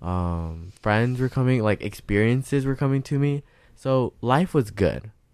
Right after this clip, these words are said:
Life has been very good. Um, and life is still good,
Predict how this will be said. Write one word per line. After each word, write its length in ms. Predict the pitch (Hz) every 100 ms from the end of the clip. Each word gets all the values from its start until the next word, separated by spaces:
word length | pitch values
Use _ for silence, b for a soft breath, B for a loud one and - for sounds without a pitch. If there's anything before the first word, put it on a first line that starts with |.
| -
Life 200 | 127 175
has 460 | - - 110 113 95
been 180 | 85 80
very 300 | 73 57 60
good. 300 | 50 - 110 _ b b b b b
Um, 280 | 90 87 82
and 100 | 107
life 240 | 147 202
is 200 | 135 165
still 220 | - 170
good, 380 | 165 175 175 175